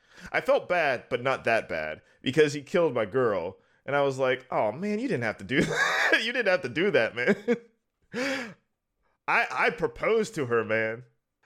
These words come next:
I think that's another thing that I really like about this game. It has a theme to it, I guess. And I guess there's a lot of, th-, I think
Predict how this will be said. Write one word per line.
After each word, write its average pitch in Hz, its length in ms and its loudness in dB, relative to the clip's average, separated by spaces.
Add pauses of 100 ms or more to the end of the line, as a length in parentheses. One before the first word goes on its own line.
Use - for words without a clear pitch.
(220)
I 214 60 0
think 302 180 -4
that's 233 160 2
another 156 340 2
thing 160 180 -4
that 147 80 -4
I 127 60 4
really 123 280 2
like 117 240 0
about 101 400 -4 (200)
this 104 220 -14
game. 73 380 -18 (560)
It 185 80 0
has 277 180 0
a 196 40 4
theme 160 420 -2
to 90 240 -8
it, 62 160 -12 (120)
I 101 100 -2
guess. - 460 -12 (800)
And 160 380 0
I 190 100 0
guess 240 200 2
there's 202 200 0
a 180 60 0
lot 165 240 2
of, 131 180 -2 (420)
th-, - 180 2
I 175 100 2
think 233 260 -4